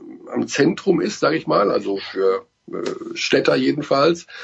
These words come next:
Und man ist dann schon irgendwo in einer Region, wo halt Wein angebaut wird und wo halt ein Weinbauer dort sein, seinen Ausschank hat. Natürlich ist das alles professionell organisiert, das ist jetzt nicht, äh, mit, unbedingt mit Großmutter und Schürze in der Küche und,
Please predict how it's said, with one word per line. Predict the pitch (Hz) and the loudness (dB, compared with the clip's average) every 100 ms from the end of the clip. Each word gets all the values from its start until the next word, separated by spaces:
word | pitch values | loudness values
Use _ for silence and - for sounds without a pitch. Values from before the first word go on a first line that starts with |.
| - - | -14 -2
Und | 127 | 4
man | 127 | 4
ist | - - | 2 0
dann | 165 | 0
schon | - - | 0 -4
irgendwo | 147 170 156 120 131 151 - | -2 0 0 2 4 4 4
in | 131 143 143 | 0 -2 0
einer | 123 123 120 117 110 | 2 2 2 0 0
Region, | 113 113 127 - | -2 2 4 4
wo | 120 | 2
halt | 117 104 | 0 0
Wein | 90 127 170 - | 0 4 4 4
angebaut | 170 170 - 120 170 - | 2 2 0 2 2 2
wird | 143 170 | -2 -2
und | 135 113 | -4 -10
wo | 113 - | -6 -2
halt | 127 - | -2 -2
ein | 113 104 | -6 -4
Weinbauer | 95 139 120 127 123 - | -2 0 4 4 4 2
dort | - 117 | -2 -4
sein, | - 120 113 107 104 | -2 0 0 0 -2
seinen | 107 | -2
Ausschank | - 123 - - 107 - | 2 2 2 2 0 0
hat. | - - _ - - - - _ _ - | -4 -4 _ -20 -20 -20 -20 _ _ 0
Natürlich | 120 - 151 151 | 2 4 2 2
ist | - | 0
das | 127 - | -4 -2
alles | 127 123 - - - | 0 0 -4 -16 -14
professionell | - 131 - 135 120 127 | 0 0 2 0 2 2
organisiert, | 120 117 117 113 - | 2 2 4 4 2
das | - | 0
ist | |
jetzt | 131 123 - | 0 -2 0
nicht, | 131 - | -4 -4
äh, | - 110 113 110 107 110 113 | -2 2 2 4 2 2 0
mit, | 113 - - 85 | -2 -4 -12 -6
unbedingt | 135 147 117 127 | -2 2 2 2
mit | 117 113 | 0 0
Großmutter | 107 - - 135 127 | 0 0 2 2 2
und | 113 113 | 2 0
Schürze | 135 147 - | 0 0 -2
in | 117 | -2
der | 113 110 | -2 -2
Küche | 143 139 156 | -2 2 2
und, | 127 117 117 | 2 0 -2